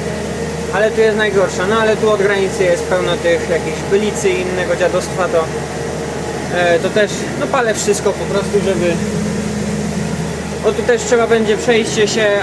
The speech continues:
aminek, e, trafia, w sensie dzika pietruszka, e, więc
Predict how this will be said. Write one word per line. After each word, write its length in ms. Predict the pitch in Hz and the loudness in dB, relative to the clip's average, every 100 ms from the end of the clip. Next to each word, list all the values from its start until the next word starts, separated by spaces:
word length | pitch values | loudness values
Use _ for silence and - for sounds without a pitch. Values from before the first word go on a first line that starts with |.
| 190 | 2
aminek, 400 | 220 220 208 185 180 | 2 2 2 2 2
e, 200 | 190 185 | 2 2
trafia, 400 | - 190 196 196 202 | 2 0 2 2 2
w 40 | 202 | 0
sensie 220 | 190 190 | -2 -2
dzika 220 | 185 196 | 0 0
pietruszka, 560 | 175 185 202 202 208 202 202 - - - - - 185 180 | 0 0 2 0 0 0 -2 -4 -6 -6 -6 -6 -6 -2
e, 180 | 180 175 | 0 0
więc 200 | 190 202 | -2 -2